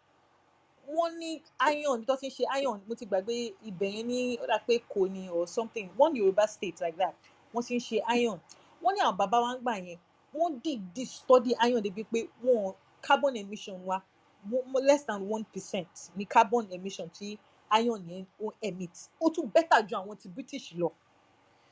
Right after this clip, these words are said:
That is iron tó fi ń construct àwọn railway and tó fi ń ṣe àwọn nǹkan yẹn. Àwọn bàbá wa ń ṣe, wọ́n ń ṣe in a way tó jẹ́ pé ó wà incoherent pẹ̀lú nature, tó jẹ́ pé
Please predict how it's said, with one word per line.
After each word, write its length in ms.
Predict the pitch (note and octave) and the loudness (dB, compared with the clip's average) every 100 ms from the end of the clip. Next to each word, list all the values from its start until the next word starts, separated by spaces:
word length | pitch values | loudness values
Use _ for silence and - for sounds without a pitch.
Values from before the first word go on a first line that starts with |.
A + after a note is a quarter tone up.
| _ _ _ _ _ _ - | _ _ _ _ _ _ -2
That 140 | E4 | 0
is 120 | C#4 - | 0 0
iron 240 | D4 E4 | 0 0
tó 100 | A3 A3 | -4 -6
fi 100 | B3+ | -10
ń 60 | |
construct 480 | - A3 - B3+ - | -8 -8 -2 -2 -2
àwọn 440 | F#3 F#3+ G3 F#3+ G#3+ | -8 -6 -6 -4 0
railway 500 | A#3+ A#3 G#3+ G#3 G3+ | 0 2 2 0 -2
and 160 | F3+ F3+ | -10 -10
tó 100 | A3 | -8
fi 120 | A#3+ | -8
ń 20 | |
ṣe 120 | A3+ G#3 | -6 -6
àwọn 160 | F3+ | -6
nǹkan 220 | F3+ F#3 F#3 | -10 -12 -14
yẹn. 80 | E3 _ _ | -14 _ _
Àwọn 320 | A#3+ C4+ D4+ | 6 6 4
bàbá 220 | G#3+ A#3 D4 | 2 -2 -2
wa 100 | D4 D#4 | -4 -8
ń 40 | |
ṣe, 280 | - - C#4+ D#4+ _ _ C#4+ | -12 -2 -2 -2 _ _ -6
wọ́n 140 | E4 | -6
ń 40 | E4 | -6
ṣe 200 | - F4 | -10 -10
in 140 | C#4+ G#3+ | -10 -10
a 40 | |
way 120 | A#3+ | -10
tó 100 | A#3+ | -6
jẹ́ 160 | A3 B3 - | -2 -2 0
pé 180 | C4 - _ _ _ _ - | -4 -6 _ _ _ _ 0
ó 60 | D4+ D#4+ D4 | 2 2 0
wà 120 | D4+ A3+ | 0 0
incoherent 880 | G#3 - - A3 - C#4+ C#4+ C4+ - | -4 -12 -10 -8 2 2 2 -2 -6
pẹ̀lú 220 | G3 G#3 | -8 -8
nature, 380 | B3 C4 C#4 G3 - _ | -10 -6 -4 -4 -6 _
tó 100 | D#4+ | -6
jẹ́ 160 | D#4 | -4
pé 80 | D#4+ | -4